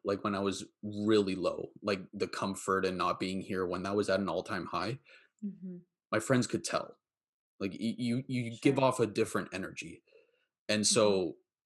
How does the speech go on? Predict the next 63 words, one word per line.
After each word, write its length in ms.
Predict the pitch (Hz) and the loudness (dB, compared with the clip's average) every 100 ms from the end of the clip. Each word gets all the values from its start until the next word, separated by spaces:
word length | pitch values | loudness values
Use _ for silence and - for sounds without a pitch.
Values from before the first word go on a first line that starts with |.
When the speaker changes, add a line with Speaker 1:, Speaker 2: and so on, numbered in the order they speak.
| _ | _
Speaker 1:
my 140 | 107 104 | 0 2
one 260 | 104 113 | 4 2
friend, 280 | 107 113 101 | 2 0 2
she 140 | - 101 | 0 -2
was 160 | 98 | 0
like, 140 | 95 - | -2 0
"Hey, 380 | 110 95 85 - _ | 0 0 -4 -14 _
are 100 | 98 | -2
you 160 | 104 107 | 2 2
okay?" 340 | 101 113 92 | 2 0 0
And 140 | 78 90 | -2 -6
I 40 | |
was 100 | 92 | -4
like, 140 | 92 - | -4 -4
"No." 420 | 95 92 85 95 - _ 104 | -4 -2 -2 -6 -16 _ -2
And 100 | 107 | -2
I 80 | |
told 340 | 104 - 131 98 | 0 2 2 4
her. 160 | 95 - _ _ _ _ _ _ _ | -2 -6 _ _ _ _ _ _ _
And 120 | 107 | -2
then 120 | 107 101 | 0 0
she 140 | 107 | 0
was 140 | 101 101 | 0 0
like, 200 | 95 - - | 0 -4 -4
"Well, 360 | 110 104 - - - | 0 2 0 -8 -8
wh-, 200 | 107 - | -6 -2
why 140 | 101 | 0
don't 120 | 117 117 | 0 0
we, 240 | 110 - _ - | -2 -4 _ -12
have 140 | 110 | -6
you 60 | 110 | 0
gone 180 | 107 107 | 0 0
to 60 | |
therapy 460 | - - 110 107 117 | -2 -2 -2 0 0
about 260 | 113 110 117 | 4 4 4
it? 140 | 107 | 2
Or, 120 | 101 | 2
like, 160 | 98 90 | 0 -2
have 120 | 101 | -4
you 80 | 92 | -6
told 260 | - 98 98 | -2 -4 -2
someone?" 200 | 110 110 | -2 -2
I 40 | |
was 80 | 101 | -4
like, 120 | 95 104 | -4 -2
"No, 140 | 107 | 0
I 80 | 92 | 0
don't 80 | 98 | -2
wanna 160 | 95 | -2
go 100 | 92 | -4
to 60 | - | -4
therapy. 280 | - - - | -6 -8 -10
Fuck 280 | - 92 - | -10 -8 -6
that." 180 | 85 - _ - _ _ _ | -8 -8 _ -20 _ _ _
And 100 | 104 | -2
then 100 | 107 | -2
she 100 | - 104 | 0 0
was 120 | 104 | 0
like, 160 | 98 - | -2 0
"I'll 160 | 101 98 | 0 4
walk 320 | 98 98 - | 2 0 -4
you 80 | 87 | -8
there." 260 | - - | -10 -12